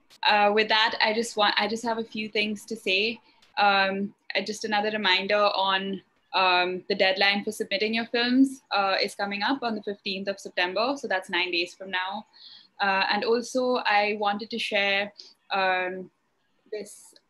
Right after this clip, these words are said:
um, roundtable discussion that we will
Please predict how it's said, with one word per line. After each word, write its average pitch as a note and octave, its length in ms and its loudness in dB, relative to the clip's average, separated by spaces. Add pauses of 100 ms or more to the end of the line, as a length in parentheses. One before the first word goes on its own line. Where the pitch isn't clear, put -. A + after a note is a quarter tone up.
(140)
um, F#3 540 -2 (920)
roundtable G#3 580 0
discussion G3 600 -6
that F#3 200 -8
we F#3+ 220 -12
will F3+ 160 -4